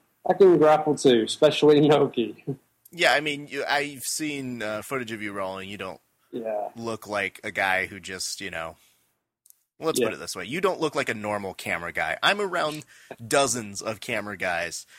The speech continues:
Speaker 2: And, uh, you know, when you're walking around with your, what is it, eight pack
Speaker 1: <laughs>
Speaker 2: just on a normal day. Uh, no, it's, it's cool. We get it. You,
Speaker 1: Yeah.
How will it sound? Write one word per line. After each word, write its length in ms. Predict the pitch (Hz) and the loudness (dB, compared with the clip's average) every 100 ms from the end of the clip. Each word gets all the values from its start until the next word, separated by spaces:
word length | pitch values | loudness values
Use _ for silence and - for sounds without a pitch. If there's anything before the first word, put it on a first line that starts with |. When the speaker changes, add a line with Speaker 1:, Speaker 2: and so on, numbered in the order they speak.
| - - - | -20 -20 -2
Speaker 2:
And, 420 | 120 120 120 120 | 2 2 0 -2
uh, 220 | 120 113 104 | -2 -2 -4
you 160 | 143 | -2
know, 220 | 131 113 113 | 0 0 -2
when 120 | 123 | -4
you're 120 | 147 | 0
walking 340 | 143 135 139 | 4 4 4
around 420 | 127 120 117 117 113 | -2 0 0 -2 -4
with 180 | 107 104 | -12 -10
your, 140 | 110 | -8
what 140 | 120 110 | -6 -6
is 100 | 92 | -8
it, 100 | - | -8
eight 240 | 113 120 | -8 -8
pack 400 | - 135 135 - - _ _ - | -6 -4 -4 -6 -20 _ _ -8
Speaker 1:
<laughs> 800 | 147 123 - 180 165 - 165 170 | -2 -2 4 2 4 6 4 6
Speaker 2:
just 220 | 160 127 139 | 2 2 0
on 100 | 135 | -2
a 40 | |
normal 460 | 123 120 123 117 113 | -4 -2 -2 -4 -6
day. 460 | 113 110 113 117 - | -4 -2 -2 -4 -6
Uh, 320 | 104 104 98 | -6 -6 -8
no, 200 | 135 117 | -4 -4
it's, 200 | 113 - | -4 -6
it's 180 | 147 131 | -10 -10
cool. 240 | - 104 95 | -12 -12 -10
We 120 | 110 | -10
get 260 | 104 98 | -8 -8
it. 160 | 90 - | -8 -12
You, 320 | 110 104 101 101 _ _ _ | -14 -14 -14 -16 _ _ _
Speaker 1:
Yeah. 200 | 110 107 | -12 -12